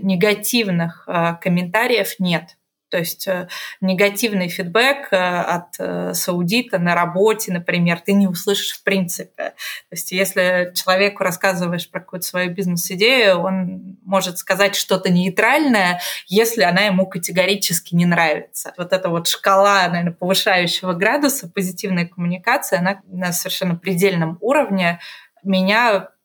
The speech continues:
продолжает поражать, э, количество вступительных и окончательных слов, которые люди говорят.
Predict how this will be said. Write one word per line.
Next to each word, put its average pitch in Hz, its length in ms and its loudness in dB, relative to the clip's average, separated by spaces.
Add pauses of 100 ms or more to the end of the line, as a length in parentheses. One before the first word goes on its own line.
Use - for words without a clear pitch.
(160)
продолжает 190 680 2
поражать, 185 580 0
э, 180 320 0
количество 185 1160 -2
вступительных 226 1080 0
и 196 280 0
окончательных 180 920 0
слов, 208 360 -2
которые 170 580 -2
люди 175 500 -4
говорят. 165 460 -2